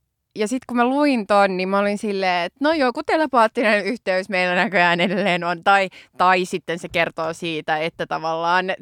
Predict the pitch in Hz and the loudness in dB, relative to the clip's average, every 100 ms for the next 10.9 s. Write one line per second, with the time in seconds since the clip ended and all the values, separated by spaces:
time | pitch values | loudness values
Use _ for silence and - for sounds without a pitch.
0 | - 175 175 - 196 - 202 202 214 226 | -8 -6 -6 -4 -6 -4 -8 -8 -6 -2
1 | 233 226 - _ _ - 185 175 190 185 | -2 -4 -12 _ _ -4 -4 -2 -6 -8
2 | - 85 - 190 185 202 202 - 185 190 | -12 -20 -12 0 0 0 -8 -6 -6 -4
3 | 202 - 170 175 - 170 190 208 202 202 | -8 -4 -4 -4 -8 -6 -6 -8 -8 -8
4 | 190 196 185 185 175 165 175 175 196 170 | -8 -4 -2 -2 -2 -2 -2 -4 -2 -2
5 | 175 - - 180 - 220 233 - 226 220 | -4 -6 -14 -14 -4 -4 -2 -2 -2 0
6 | 208 180 170 165 226 - 175 170 175 170 | 0 0 -2 -6 -8 -10 -6 -6 -6 -8
7 | 190 180 180 185 170 185 202 202 185 185 | -6 -2 -2 0 -2 -2 -6 -4 -6 -4
8 | 185 202 220 214 _ - - - 165 160 | -4 -4 -6 -8 _ -20 -20 -12 -4 -2
9 | 156 151 - 180 - 190 185 170 196 - | -2 -4 -6 -8 -4 -4 -2 -2 -2 -4
10 | 208 214 208 208 208 202 202 214 226 | -6 -4 -4 -6 -6 -6 -4 -4 -6